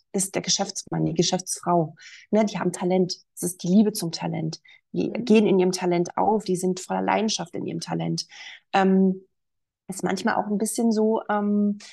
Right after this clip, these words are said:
Speaker 1: dass sie Angst haben, dass sie zu sehr in der Vergangenheit hängen und den Fokus zu sehr auf der Vergangenheit haben, aber im Großen ist, die haben eine wahnsinnig tolle Aura. Die sind einfach wunder-, wunderschön und wenn sie im Nicht-Selbst sind, dann ist es immer eher so dieses, du, ich liebe,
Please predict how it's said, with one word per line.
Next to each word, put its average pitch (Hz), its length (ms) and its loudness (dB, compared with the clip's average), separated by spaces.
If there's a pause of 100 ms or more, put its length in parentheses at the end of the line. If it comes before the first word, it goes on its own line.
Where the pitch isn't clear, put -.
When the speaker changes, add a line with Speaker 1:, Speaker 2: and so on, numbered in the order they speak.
(120)
Speaker 1:
dass 202 120 -6
sie - 80 -6
Angst 208 320 -6
haben, 208 160 -4
dass 196 120 -6
sie 202 120 -6
zu - 160 -6
sehr 202 300 0
in 175 200 -2
der 190 100 -2
Vergangenheit 208 520 -2
hängen 320 200 0
und 339 120 -2
den 185 100 2
Fokus 220 340 0
zu 233 100 0
sehr 226 180 0
auf 226 80 -4
der 226 120 -4
Vergangenheit 220 520 -4
haben, 214 280 -2
aber 196 280 -2 (440)
im 202 120 2
Großen 196 380 0
ist, 190 160 -4
die 180 80 -12
haben 190 160 -2
eine 175 160 0
wahnsinnig 185 380 0
tolle - 260 -10
Aura. 175 400 -8
Die 175 80 -8
sind 190 240 -6
einfach 185 380 -8 (360)
wunder-, 214 380 2
wunderschön 196 600 2
und 190 280 -4 (680)
wenn 190 120 4
sie 196 80 2
im 190 60 4
Nicht-Selbst 269 580 0
sind, 269 180 -2
dann 220 140 -2
ist 208 160 -4
es 208 100 -4
immer 208 300 -4
eher 208 160 -2
so 202 140 -4
dieses, 196 420 -8 (1200)
du, - 280 2
ich - 160 0
liebe, 240 420 6